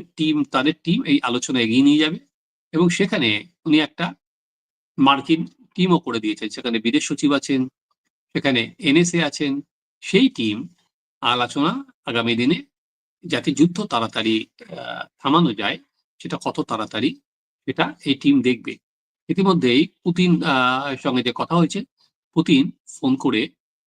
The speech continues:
রাশিয়া আসতে আমন্ত্রণ জানিয়েছেন ট্রাম্পকে। দেখা উনি যান কিনা। আর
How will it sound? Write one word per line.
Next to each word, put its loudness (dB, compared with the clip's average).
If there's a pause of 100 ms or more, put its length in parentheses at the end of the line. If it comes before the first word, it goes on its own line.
(340)
রাশিয়া 2
আসতে -4
আমন্ত্রণ -2
জানিয়েছেন 0 (420)
ট্রাম্পকে। 0 (560)
দেখা -6
উনি 0
যান -2
কিনা। -6 (1000)
আর 0